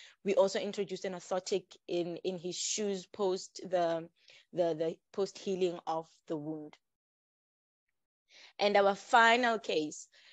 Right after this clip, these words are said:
is a sixty-one-year-old male patient, uh, type two diabetic, a smoker and a drinker, and his occupation was a me-,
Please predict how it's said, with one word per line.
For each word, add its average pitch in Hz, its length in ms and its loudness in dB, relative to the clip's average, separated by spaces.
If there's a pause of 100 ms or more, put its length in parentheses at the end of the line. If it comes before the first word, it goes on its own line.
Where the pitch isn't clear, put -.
(140)
is 190 420 6 (120)
a 196 80 0
sixty-one-year-old 208 1000 0
male 190 400 4
patient, 190 680 -4 (520)
uh, 180 360 8
type 190 300 0
two 254 180 -2
diabetic, 170 680 -2
a 175 80 -2
smoker 190 440 -4 (180)
and 208 340 2
a 170 100 -2
drinker, 170 560 -6 (420)
and 180 260 2
his 185 320 4
occupation 196 560 -4
was 170 240 -6
a 175 60 -6
me-, 170 160 -10